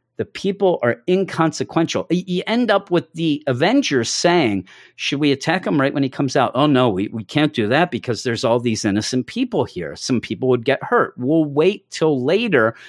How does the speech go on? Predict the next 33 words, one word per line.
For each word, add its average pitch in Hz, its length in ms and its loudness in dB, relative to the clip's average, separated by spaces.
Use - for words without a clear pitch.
and 139 120 2
we'll 131 100 0
sneak 147 500 0
in 113 160 -2
and 110 260 -2
get 220 200 2
'em." - 200 -2
Doom 233 320 2
makes 143 300 0
that 135 420 0
point 110 340 -2
mute, 120 460 0
but 143 380 0
the, 147 320 -6
the 131 160 -4
idea, 151 460 0
the - 120 -12
people 262 340 0
just, - 380 -2
they 117 120 -2
disappear. - 760 -2
Th-, 170 160 0
they're 165 200 0
not 143 280 0
there. 185 380 0
And 196 180 0
then 180 140 2
Doom 247 520 0
talks 311 460 -2
as 139 160 -2
if - 260 0
nobody's 156 460 0
listening. 185 560 0